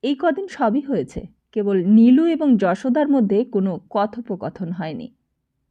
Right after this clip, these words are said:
শুধু নীলু মাঝে মাঝে চুপি চুপি তিনুকে ডেকে জিজ্ঞাসা করেছে,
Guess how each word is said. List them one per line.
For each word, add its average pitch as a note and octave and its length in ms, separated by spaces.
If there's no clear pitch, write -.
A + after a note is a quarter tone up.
শুধু B3+ 260
নীলু A#3 320
মাঝে C#4+ 260
মাঝে D#4 200
চুপি A3+ 260
চুপি A#3 280
তিনুকে A#3+ 460
ডেকে G#3 280
জিজ্ঞাসা E3+ 420
করেছে, C3+ 380